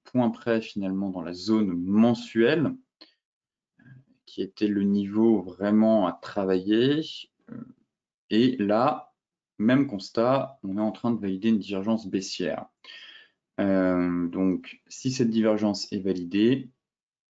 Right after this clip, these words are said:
je viserai à moyen long terme, à moyen terme, les soixante-quatre. En fait,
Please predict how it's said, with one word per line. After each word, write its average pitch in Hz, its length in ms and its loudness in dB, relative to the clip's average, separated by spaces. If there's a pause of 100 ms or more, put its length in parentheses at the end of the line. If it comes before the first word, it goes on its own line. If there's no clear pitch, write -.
(600)
je 98 260 -2
viserai 101 640 0 (100)
à 101 180 -2
moyen 98 420 0
long 90 180 0
terme, 127 640 0 (640)
à 92 80 -2
moyen 104 240 4
terme, 117 320 2
les 107 80 4
soixante-quatre. - 880 -8 (1700)
En - 640 -20
fait, - 140 -20